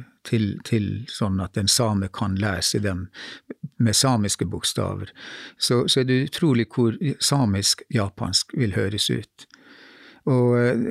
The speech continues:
det er kanskje noe av det samme den andre veien også, men altså, men det der vet jeg ikke, men det der hadde virkelig vært noe som noen burde forske på, for, eh, for, for det var også,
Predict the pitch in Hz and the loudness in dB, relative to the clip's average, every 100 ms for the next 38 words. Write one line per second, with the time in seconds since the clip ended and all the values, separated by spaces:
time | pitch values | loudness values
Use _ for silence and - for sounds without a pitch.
0 | - - - - 262 294 156 147 - 185 | -2 -2 -2 -2 -2 -2 0 0 2 0
1 | - 147 139 110 101 - 107 107 107 113 | 2 2 2 2 2 2 2 2 4 4
2 | 113 104 98 104 110 110 107 113 - 123 | 4 2 0 0 2 2 2 0 2 4
3 | 127 131 156 139 143 - 110 120 117 123 | 4 4 2 4 2 2 0 4 4 4
4 | 139 131 139 113 127 - 107 101 101 - | 4 4 2 2 0 2 0 0 -2 0
5 | 107 110 110 110 104 104 101 - 123 - | 0 2 2 4 2 0 -2 -4 -2 -2
6 | - 113 - 101 - 120 110 113 - - | -2 -4 -6 -8 -4 -4 -2 -4 -6 -16
7 | - - - 135 - 147 139 185 196 190 | -14 -14 -2 -2 0 0 2 0 2 2
8 | - - | 2 2